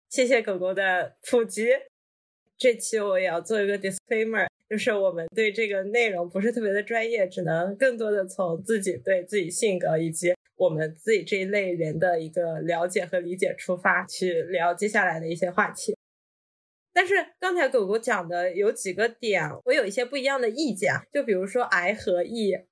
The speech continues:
听到“肥可乐”是 I 人的时候，我好惊讶。<laughs> 我觉得 I 和 E 可能并不是完全区分内向和外向吧，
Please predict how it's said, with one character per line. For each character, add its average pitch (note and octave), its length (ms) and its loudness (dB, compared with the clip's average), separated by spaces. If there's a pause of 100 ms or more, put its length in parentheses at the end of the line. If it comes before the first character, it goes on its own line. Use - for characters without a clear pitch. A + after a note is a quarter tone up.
(240)
听 D#4+ 220 2
到 D#4+ 340 0
“肥 C#4+ 220 0
可 D4+ 120 -2
乐” C#4 200 0
是 D4 100 -6
I D4 320 2
人 C4 240 0
的 C#4 180 0
时 B3 220 -2
候， B3+ 240 2
我 C4 140 2
好 A#3 260 2
惊 B3 180 -4 (120)
讶。 B3 640 2 (160)
<laughs> - 240 -20
我 A#3 100 2
觉 A#3+ 120 0
得 B3+ 40 0
I E4+ 220 2
和 F4 140 0
E D#4 200 0
可 B3 140 -2
能 G3+ 220 0
并 D4 200 0
不 A3+ 140 0
是 C#4 180 0
完 A3 240 2
全 A3+ 160 -2
区 C4 280 -2
分 C4 260 -2
内 C#4+ 160 0
向 G3 320 -2
和 F3 140 0
外 G#3+ 180 2
向 F#3 240 0
吧， D#3 160 -2